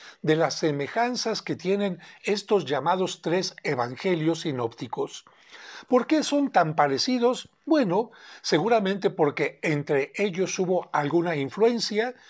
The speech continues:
porque alguno se inspiró en el otro, porque alguno tomó cosas del otro, y especialmente porque los tres tomaron en cuenta los testimonios, es decir, la tradición oral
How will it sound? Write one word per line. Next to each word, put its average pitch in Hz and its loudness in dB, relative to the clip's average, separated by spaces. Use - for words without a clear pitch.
porque 139 4
alguno 170 2
se 147 0
inspiró 131 -2
en 151 -2
el 147 -2
otro, 202 2
porque 254 2
alguno 175 0
tomó 156 2
cosas 156 0
del 123 -2
otro, 190 0
y 285 6
especialmente 190 -2
porque 143 0
los 131 0
tres 226 -2
tomaron 220 4
en 160 0
cuenta 233 0
los 165 0
testimonios, 202 -2
es 170 2
decir, 185 0
la 175 4
tradición 170 0
oral 226 2